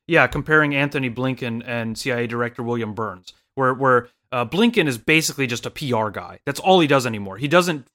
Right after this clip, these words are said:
he doesn't function as a Secretary of State, um, in the capacity of negotiating deals, for instance, uh,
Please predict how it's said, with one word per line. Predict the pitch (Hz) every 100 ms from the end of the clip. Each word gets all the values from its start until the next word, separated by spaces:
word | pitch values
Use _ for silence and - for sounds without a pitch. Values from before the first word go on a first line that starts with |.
| _
he | 143
doesn't | 190 190
function | - 170 175 - 143 120
as | 107
a | -
Secretary | 135 123 127 110 104
of |
State, | - 131 113 98 _ _ _
um, | 120 113 120
in | 196 180
the | 160
capacity | 147 151 143 131 131 127 123
of | 117 113 104 _ _
negotiating | 143 131 151 143 143 123 117
deals, | 107 123 120 104 -
for | 117
instance, | 113 - 110 104 -
uh, | 113 104 104 104 101 98